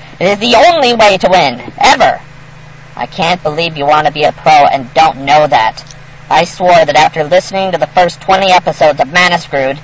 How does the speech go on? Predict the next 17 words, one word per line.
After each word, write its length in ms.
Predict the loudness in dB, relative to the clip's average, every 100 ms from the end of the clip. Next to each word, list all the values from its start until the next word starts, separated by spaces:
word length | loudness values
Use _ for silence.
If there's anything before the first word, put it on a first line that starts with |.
| -20 -18 -4
that 100 | -2
if 160 | -2 -2
you 160 | -6 -6
keep 220 | -8 -10 -10 -6
trying 380 | -2 0 0
to 60 | -2
help 340 | 0 2 0 -2
people 400 | -6 0 2 2 -4 -8
and 140 | -6
keep 220 | -6 -8 -6 -2
giving 320 | 0 0 -2
your 120 | -2 0
own 200 | 2 2
opinions 520 | 0 -2 -2 -2 0
on 220 | 0 0
things 320 | -4 -4 -6
for 160 | -4 -4